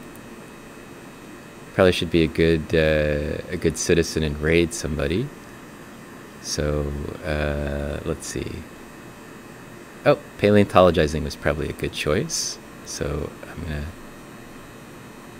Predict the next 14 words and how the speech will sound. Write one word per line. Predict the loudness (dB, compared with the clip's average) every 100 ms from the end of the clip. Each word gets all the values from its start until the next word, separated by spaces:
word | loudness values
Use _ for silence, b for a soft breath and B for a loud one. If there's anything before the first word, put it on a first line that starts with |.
| -16 -10
stick | -6 -6 -4 -6
him | -2 -2 -2 -4 -10 -16 -16 -10 -4
in | -2
the | -2
raid | -2 0 0
thing | -4 -8 -8 -6
here. | -6 -4 -4 -6 -10 -18 -18 -18 -16 -14 -14 -14 -16 -16 -16 -16 -18 -18 -12 -4
And | -2 0
then, | 0 0 -2 -2
uh, | -4 -4 -4 -4 -6 -10 -14 -16 -18 -16 -18 -16 -18 -18 -18 -18 -18 -12 -2
we'll | 0
do | 2 2
that. | 2 0 -8 -14 -16 -16 -16 -16 -16 -16 -16 -16 -16 -16 -14 -14 -16 -16 -16 -16 -14 -14 -14 -16 -16 -16 -16 -16 -14 -4
And, | 0 2 0 -2